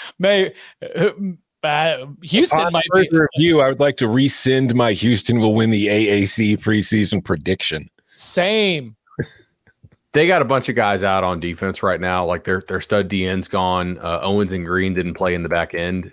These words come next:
Speaker 3: And I, when I saw that, that Pratt was out, I was like, "Damn it." 'Cause I, you know, we, we all, no, I think a couple of us had Tulane, uh, for sprinkles or, or, or locks. And, uh, the fact they still won is,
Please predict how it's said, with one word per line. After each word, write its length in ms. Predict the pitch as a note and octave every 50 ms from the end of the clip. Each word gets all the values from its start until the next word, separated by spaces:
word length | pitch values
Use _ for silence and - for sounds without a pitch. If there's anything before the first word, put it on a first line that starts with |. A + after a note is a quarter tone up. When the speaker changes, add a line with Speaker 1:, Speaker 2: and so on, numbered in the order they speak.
| - F2
Speaker 3:
And 140 | E2+ E2
I, 140 | E2+ F2 F2+ - _ _ _ _ _ _ _ _ _ -
when 120 | - C3
I 60 | C#3+ C3+
saw 240 | - - F#3+ F#3
that, 240 | D#3+ C#3+ B2+ - - -
that 220 | A#2+ A2+ G2 -
Pratt 400 | - - D3+ C#3+ C#3 C3 - -
was 120 | A#2 G2
out, 180 | G2 F#2 F2+ F2+
I 20 |
was 80 | F2+ E2+
like, 100 | F#2+ E2+ _ - -
"Damn 180 | - - -
it." 60 | F2 _ _ _
'Cause 120 | - G2 F#2+
I, 80 | F#2+ F#2+
you 80 | F#2 _ _ _ -
know, 100 | G2+ F#2
we, 100 | F2+ G2
we 120 | F#2+ G2 F#2+
all, 260 | F#2 F#2 F2 - _ _ _ _ _ _ _ _ _ _ _ _ -
no, 100 | G2 D#2+
I 300 | D2+ F#2 _ - - -
think 140 | B2+ A2+
a 40 | -
couple 200 | - - G#2+ G#2+
of 60 | F#2+
us 100 | F2+ -
had 160 | - F#2 E2+ -
Tulane, 480 | F#2 E2 E2+ F2 F2 E2+ D#2+ D2+ D2 _ _ _ _ _ -
uh, 180 | - E2+ E2+
for 180 | - - F2+ E2+
sprinkles 460 | - - - F#2+ F2 - E2 E2 D#2+
or, 80 | E2 E2+
or, 180 | - - E2+ E2+
or 200 | E2 E2 D#2+ D#2
locks. 400 | D#2+ E2+ E2+ D#2 - - - -
And, 160 | D#2 C#2+ C#2 - _ _ _ _ _ _ _ _ _ _ _ -
uh, 180 | - - - - - _ _ _ _ _ _ _ _
the 60 | - G2+
fact 260 | - E3+ G3 G3 -
they 100 | - G#2+
still 260 | G2 - - A#2+ F#2
won 320 | E2+ E2 E2+ D#2+ C#2+ C#2 - _ _ _ _ _ _ _ _ _ _ _ -
is, 280 | F2 D#2+ - - -